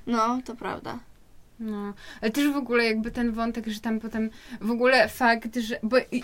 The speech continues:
Speaker 2: też jakby tam jest taki wątek, że tam na tym ślubie, czy weselu, czy przed weselem jest taki sleazy, sleazy koleś, który tą Jess
Speaker 1: Tak,
Speaker 2: jakby tak
Speaker 1: tak.
Speaker 2: podrywa i w ogóle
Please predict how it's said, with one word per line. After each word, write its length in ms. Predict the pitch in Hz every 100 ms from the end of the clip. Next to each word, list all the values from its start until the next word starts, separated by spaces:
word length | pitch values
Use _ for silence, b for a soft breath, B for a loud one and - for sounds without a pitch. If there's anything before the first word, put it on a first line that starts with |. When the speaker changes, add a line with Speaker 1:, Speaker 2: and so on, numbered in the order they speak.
| -
Speaker 2:
też 200 | - 302
jakby 260 | 311 247 285
tam 220 | 247 247
jest 180 | 262 -
taki 240 | 277 269
wątek, 520 | 226 233 254 269 233
że 360 | 240 240 233 208
tam 220 | - 240 240
na 140 | 254
tym 340 | 254 247 220
ślubie, 500 | 226 - 240 240 262
czy 140 | 262 233
weselu, 520 | 220 220 - 226 254
czy 140 | 233 -
przed 300 | - 233 220
weselem 500 | 240 247 262 233 233
jest 160 | 226
taki 200 | - 240
sleazy, 560 | 226 - 226 226 220 220 - - -
sleazy 520 | - 247 233 226 226
koleś, 420 | - 202 226 254
który 280 | - 262 220
tą 240 | 220 214 202
Jess 160 | 202
Speaker 1:
Tak, 240 | - 254 233
Speaker 2:
jakby 120 | 226
tak 80 | 226
Speaker 1:
tak. 120 | 202
Speaker 2:
podrywa 540 | 247 202 202 - 247
i 100 | 240
w 80 | 220
ogóle 380 | 202 208 226 247